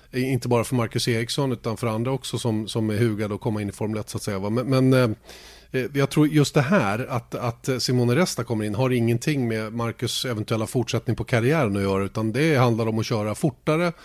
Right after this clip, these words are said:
och, eh, få ihop sina kval bättre, matcha Charles Leclerc ända till målsnöret. Då, det, det tror jag kommer att räcka för att övertyga om att få fortsätta ytterligare en säsong. Det är jag helt övertygad om.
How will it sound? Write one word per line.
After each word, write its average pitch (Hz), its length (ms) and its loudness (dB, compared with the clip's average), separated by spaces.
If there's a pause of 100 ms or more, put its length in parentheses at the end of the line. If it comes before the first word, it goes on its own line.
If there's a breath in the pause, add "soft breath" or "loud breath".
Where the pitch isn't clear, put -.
(340 loud breath)
och, - 320 -2
eh, 127 300 6
få 143 180 6
ihop 127 220 8
sina 127 200 2
kval 131 340 0
bättre, 123 480 0
matcha 131 440 4
Charles 120 300 0
Leclerc 123 320 2
ända 117 180 0
till 127 140 -2
målsnöret. 120 760 0 (460 loud breath)
Då, 135 240 0
det, 127 200 -4
det 165 220 6
tror 131 200 4
jag 110 80 2
kommer 113 220 2
att 110 60 0
räcka 117 380 0
för 120 140 -2
att 117 100 -2
övertyga 120 640 2
om 104 80 -2
att 101 120 -6
få 123 120 -2
fortsätta 123 720 0
ytterligare 120 380 -2
en 104 80 -2
säsong. 110 400 -2
Det 120 60 0
är - 20 0
jag 113 80 0
helt 101 140 -4
övertygad 107 360 -4
om. 92 80 -8